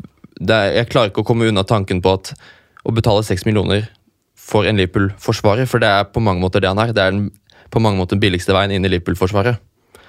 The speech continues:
Eh, så ja, selvfølgelig, mot Robertson og Trent så er det, det er to vidt forskjellige ting, fordi de to skaper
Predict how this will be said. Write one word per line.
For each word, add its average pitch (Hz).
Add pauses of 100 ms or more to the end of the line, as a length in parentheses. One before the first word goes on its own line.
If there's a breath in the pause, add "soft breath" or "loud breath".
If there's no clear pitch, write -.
(340 loud breath)
Eh, 101
så 113
ja, 113
selvfølgelig, 107
mot 113
Robertson 101
og 110
Trent 131
så 117
er 98
det, 101 (800 soft breath)
det 117
er -
to 113
vidt 104
forskjellige 98
ting, 104
fordi 107
de 98
to 101 (760)
skaper -